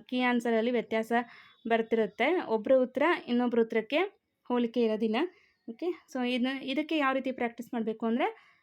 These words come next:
ನಾವು ಓದೋದ್ರಿಂದ, ಈಗ ನಾವು ಕತೆ ಕವನಗಳನ್ನ ಓದೋದ್ರಿಂದ, ಟೆಕ್ಸ್ಟ್ ಬುಕ್‌ಗಳನ್ನ ಓದೋದ್ರಿಂದ ಅಲ್ಲಿ ಬರುವಂತಹ ಲೇಖನ ಚಿಹ್ನೆಗಳಿಗೆ, ಆ, ಒಂದ್ ಸ್ವಲ್ಪ ಗಮನ ಕೊಟ್ಟು ನೋಡ್ಕೊಂಡ್ರೆ ಈಸಿಯಾಗಿ ನಾವು ಇದನ್ನ ಐಡೆಂಟಿಫೈ ಮಾಡ್ಬೋದು.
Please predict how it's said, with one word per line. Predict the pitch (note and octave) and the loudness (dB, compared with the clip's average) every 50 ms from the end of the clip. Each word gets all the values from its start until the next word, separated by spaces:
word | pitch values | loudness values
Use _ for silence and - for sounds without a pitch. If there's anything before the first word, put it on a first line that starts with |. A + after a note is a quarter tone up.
| _ _ C4+ | _ _ -8
ನಾವು | C4+ C4+ C4 B3+ | -6 -2 0 0
ಓದೋದ್ರಿಂದ, | C4+ C#4+ D#4 D4+ D4 B3+ A3+ G#3+ G3+ F#3+ - - - | 2 4 4 4 4 4 2 0 0 -2 -6 -6 -8
ಈಗ | A#3+ A3+ A#3 | -6 -4 -2
ನಾವು | A#3 A3+ A3+ A3+ A3+ A#3+ B3 B3 A#3 - - - _ _ | 0 0 0 0 0 -2 -2 -4 -6 -10 -16 -20 _ _
ಕತೆ | - A#3+ A#3+ B3 A#3+ | -4 -2 0 -2 0
ಕವನಗಳನ್ನ | A#3+ B3 A3+ A3 A3+ A3+ A3 G#3+ G#3+ G#3+ G#3 | 0 0 0 2 0 0 0 0 -2 -2 -2
ಓದೋದ್ರಿಂದ, | G3+ G3+ G3 G3+ G3 G3 G3 G3 G3 F#3+ G3 G3 | -2 -2 -2 -2 -2 -2 -2 -2 -2 -2 -2 -2
ಟೆಕ್ಸ್ಟ್ | F#3+ G#3+ G#3+ - - - | -2 -4 -6 -4 -6 -4
ಬುಕ್‌ಗಳನ್ನ | A#3+ C4 C4 C4 A#3 A3+ A3 A3 A3+ A3+ | -4 -2 0 2 2 2 2 2 0 -2
ಓದೋದ್ರಿಂದ | A3 G#3+ G#3 G3+ G3+ G3+ G3 G3 G3 G3 G3 B3+ E4 F#4 - - - - - _ _ | -2 -2 -4 -4 -4 -4 -2 -2 -2 -2 0 0 -2 -2 -4 -10 -20 -20 -20 _ _
ಅಲ್ಲಿ | - B3 B3+ C4 | -2 -2 0 0
ಬರುವಂತಹ | B3+ A3 A#3 A#3 A#3+ A#3+ A#3 A#3 B3 C4 C#4 | 0 0 2 2 2 2 2 0 -2 -2 -2
ಲೇಖನ | C4+ B3+ A#3 A#3 A#3 B3 A#3+ A#3+ A#3 | 0 0 0 0 0 0 0 0 0
ಚಿಹ್ನೆಗಳಿಗೆ, | A#3 A#3+ A#3 A3+ G#3+ A3 G#3+ G#3+ G#3+ B3+ C#4 C4 - - _ - | 2 2 0 2 2 0 0 0 0 -2 -2 -4 -6 -10 _ -4
ಆ, | A#3 A3 | -2 0
ಒಂದ್ | G#3 A3 A3 | 0 0 0
ಸ್ವಲ್ಪ | B3 B3 B3+ C4+ C4 C#4+ | 0 0 0 0 0 2
ಗಮನ | C4 A#3+ A#3+ A#3 A#3 A3+ | 4 4 4 4 4 4
ಕೊಟ್ಟು | A3+ A#3 A3 - A3+ | 2 0 -2 -2 -4
ನೋಡ್ಕೊಂಡ್ರೆ | G#3 G3+ G3+ - G3+ G3+ A3 C4+ F4+ A4 - - - - - - - _ - | -6 -6 -4 -4 -4 -2 0 0 0 -2 -4 -10 -20 -20 -20 -20 -20 _ -6
ಈಸಿಯಾಗಿ | - B3+ C4+ B3+ A#3 B3+ A#3 G#3+ G3+ G3+ A#3 B3+ | -4 -2 0 2 2 2 2 2 0 -2 -2 -2
ನಾವು | B3 A3+ G#3 G3+ | 0 0 0 -2
ಇದನ್ನ | G3+ F#3 G3+ G3+ A3 B3+ D4 D#4 D4 C4 B3+ - | -2 -2 -2 -2 0 0 0 0 0 -2 -4 -4
ಐಡೆಂಟಿಫೈ | A3 A3 G3+ G#3+ G3+ F3+ - - F#3+ | -2 -2 0 0 -2 -2 -2 -4 -2
ಮಾಡ್ಬೋದು. | F#3 F#3 F3+ F3+ F3 - G3 A3 - _ _ | -2 -2 -4 -6 -8 -10 -14 -16 -16 _ _